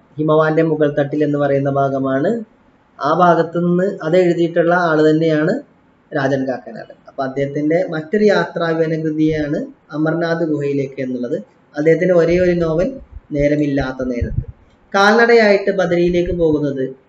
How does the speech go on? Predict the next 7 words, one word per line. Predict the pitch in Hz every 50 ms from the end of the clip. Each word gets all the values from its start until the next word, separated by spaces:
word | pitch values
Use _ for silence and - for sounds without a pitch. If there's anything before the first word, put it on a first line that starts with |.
| _ _ -
തെറ്റ്, | 156 156 156 - - - 160
അത് | 156 156
ബുദ്ധിമുട്ടാണെന്ന് | 156 156 156 151 160 190 190 190 185 190 175 170 170 170
അറിയിച്ച | 160 151 147 147 143 143 - -
ആൾ | 151 143 139 139 139
ആരാണ്? | 135 127 123 127 127 123 127 127
സഹജാനന്ദനാണ്. | - - 139 123 131 127 135 127 127 123 120 120 113 107 - - - _ _